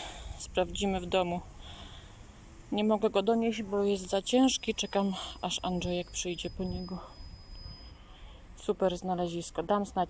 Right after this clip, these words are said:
czy sprawny. Następna zdobycz po telewizorze. Yy, dwa stoliczki, krzesełka w-,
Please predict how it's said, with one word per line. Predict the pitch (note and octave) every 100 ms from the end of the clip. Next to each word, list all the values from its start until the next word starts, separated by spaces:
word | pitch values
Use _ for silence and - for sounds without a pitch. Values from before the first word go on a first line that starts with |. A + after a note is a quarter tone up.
| -
czy | D3+
sprawny. | - - D#3 D#3+ D3 - - - _ _ _ _ _ _ - - - - - - - - - - - -
Następna | A3+ - B3 G#3+ G3+ F#3+
zdobycz | F3+ F#3+ F3+ F#3
po | - F#3+
telewizorze. | F#3 F#3 F#3+ F3+ F#3 G#3+ A3+ A#3 A#3 - - - - - - - - -
Yy, | - F3+ F#3 F3+ F3 F3+ - - - - -
dwa | G#3+ G#3 G#3
stoliczki, | - - F#3 A#3 - - F#3+
krzesełka | - F#3 - G#3+ G#3 G3
w-, | G3